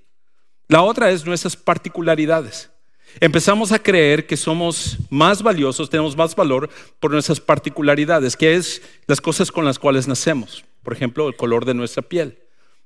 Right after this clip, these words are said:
Y empezamos a tratar a unos como más importantes que otros. O empezamos a decir que el género es más importante.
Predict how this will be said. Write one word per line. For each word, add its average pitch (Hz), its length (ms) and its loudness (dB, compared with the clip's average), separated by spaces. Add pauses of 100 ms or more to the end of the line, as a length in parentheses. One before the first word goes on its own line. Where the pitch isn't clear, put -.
Y 151 40 0
empezamos 156 400 2
a 165 100 -2
tratar 151 380 0
a 143 100 2
unos 190 560 -2
como 160 340 -2
más 147 280 0
importantes 139 560 -2
que 175 120 -2
otros. - 360 -6 (400)
O 196 60 4
empezamos 190 380 4
a 208 60 4
decir 208 240 2
que 220 100 4
el 190 80 4
género 214 500 2
es 143 120 -4
más 151 180 0
importante. 131 560 -2